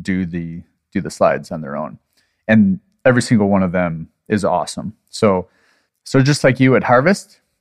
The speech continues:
we also automate our lights and things like that. So at the beginning of each song, we have a background slide that changes all the backgrounds.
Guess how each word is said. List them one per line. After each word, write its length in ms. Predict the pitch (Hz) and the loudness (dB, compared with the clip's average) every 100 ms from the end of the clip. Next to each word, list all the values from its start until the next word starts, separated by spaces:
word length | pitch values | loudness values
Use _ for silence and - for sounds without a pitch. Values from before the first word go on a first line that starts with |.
| - | -4
we 320 | 110 110 107 | 0 2 4
also 680 | 101 107 - 104 95 90 95 _ - - _ 101 | 4 4 4 4 4 2 -2 _ -20 -20 _ 2
automate 380 | 95 95 90 | 4 2 4
our 140 | 87 85 | 2 2
lights 500 | 90 95 - - - | 4 2 0 -8 -6
and 320 | 80 80 82 _ - | -4 -4 -10 _ -4
things 180 | 95 92 | -4 -2
like 140 | 87 | -2
that. 300 | 90 76 - | 0 0 -2
So 240 | - 92 | -2 0
at 100 | 92 | 0
the 60 | 90 | -2
beginning 400 | 95 117 110 98 | -2 4 4 4
of 100 | 92 | 0
each 140 | 95 | -2
song, 400 | - 104 98 110 - _ _ _ _ _ | 0 2 4 2 -2 _ _ _ _ _
we 140 | 110 101 | 0 2
have 160 | 98 | 2
a 240 | 87 82 80 | 2 2 2
background 520 | 85 95 - 85 90 | 2 0 2 0 -2
slide 500 | - 87 82 90 117 _ _ - | 0 2 4 2 -4 _ _ -6
that 160 | - | -6
changes 440 | - 98 87 92 85 | -4 -4 -4 -4 -2
all 120 | 82 | -2
the 60 | 95 | 0
backgrounds. 720 | 90 85 78 76 104 - | 0 0 -4 -4 -6 -8